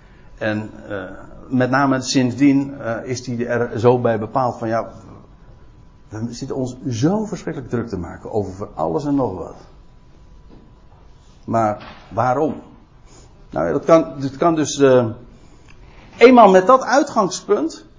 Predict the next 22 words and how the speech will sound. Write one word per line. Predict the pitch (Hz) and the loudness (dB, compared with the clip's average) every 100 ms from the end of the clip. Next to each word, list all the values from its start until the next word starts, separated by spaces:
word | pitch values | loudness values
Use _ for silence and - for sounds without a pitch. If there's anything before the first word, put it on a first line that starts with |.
| - - - | -20 -20 -20
ga | - - 185 | -16 -2 2
je | 180 170 | 2 0
ook, | - 170 233 - - 120 135 - | 4 4 4 -4 -4 -2 -2 -2
begin | 123 143 - - 285 339 | 2 2 2 0 2 4
je | 311 302 349 - - | 4 4 0 -6 -20
verstandig | - - - - 135 120 - | -14 -10 -2 0 0 0 -4
te | - | -2
denken. | 175 117 - - - - - - - - - - - - - - | 0 0 -2 -16 -20 -20 -20 -20 -20 -20 -20 -20 -20 -20 -20 -14
De | - 147 | 2 6
doden | 160 269 302 262 | 10 10 10 8
weten | 240 247 226 | 8 8 4
tenminste, | 208 208 214 220 - | -4 -4 -2 -6 -6
<laughs> | 156 127 - - - - 104 120 | -2 -2 -2 -12 -18 -14 -6 2
de | 143 | 2
levenden | 160 269 277 - 160 139 | 6 6 6 0 -4 -2
weten | 139 147 135 | 0 0 -2
tenminste | 120 120 117 110 104 - - | -6 -4 -4 -8 -12 -14 -4
dat | 180 185 | 2 2
zij | 185 151 | 2 -2
sterven | 147 - 156 135 107 98 | -2 -2 -2 -2 -6 -6
moeten. | 104 98 80 - - - - - - - - - - - - - - - - - | -6 -8 -12 -18 -20 -20 -20 -20 -20 -20 -20 -20 -20 -20 -20 -20 -20 -20 -20 -20
Maar | - 127 175 196 220 196 - | 2 6 8 8 4 -2 -14